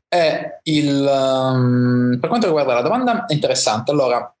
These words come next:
il no filmmaking immagino che, eh, si tratti di condivisione e non di produzione dei film. Ehm, in realtà di modi ce ne sono, allora, ce ne sono tanti,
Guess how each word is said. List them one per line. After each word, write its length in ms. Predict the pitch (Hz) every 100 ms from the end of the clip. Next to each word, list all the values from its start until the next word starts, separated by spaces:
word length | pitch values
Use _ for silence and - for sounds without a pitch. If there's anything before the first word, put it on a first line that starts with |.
| -
il 340 | 151 156 147
no 100 | 165
filmmaking 720 | 180 175 180 196 202 190 185
immagino 640 | 143 139 139 131 127 123 -
che, 400 | - 131 123 - -
eh, 200 | 120 113
si 120 | 120
tratti 240 | 127 123
di 180 | 120 120
condivisione 920 | - 139 135 127 127 127 139 139 139 135
e 100 | 127
non 460 | 120 120 123 120 117
di 140 | 113 113
produzione 880 | - 117 120 - 123 107 135 214 - _ _
dei 200 | 113 113
film. 420 | 120 110 165 - - _ - - - - _ _ _
Ehm, 1000 | 143 143 143 139 139 135 135 131 131 127 -
in 180 | - 185
realtà 1080 | 180 170 165 165 - _ - 185 185 185 - _ _ _
di 680 | - 156 143 139 139 135 131
modi 240 | 135 156 139
ce 140 | -
ne 100 | 127
sono, 1120 | 123 - 139 131 123 120 117 117 117 110 - - - - -
allora, 320 | 139 135 120
ce 120 | -
ne 60 | 131
sono 260 | - 180
tanti, 500 | - 196 196 208 175